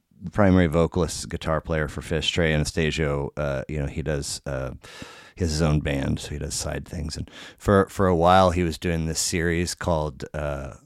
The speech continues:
What Are You Doing? And he would just walk around with his phone to various folks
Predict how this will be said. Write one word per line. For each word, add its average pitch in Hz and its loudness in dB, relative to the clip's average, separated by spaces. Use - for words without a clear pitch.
What 90 6
Are 98 4
You 80 0
Doing? 82 0
And 92 2
he 92 4
would 87 -2
just 87 -4
walk 92 2
around 85 0
with 82 -6
his 82 -4
phone 82 -4
to 73 -6
various 78 -6
folks - -6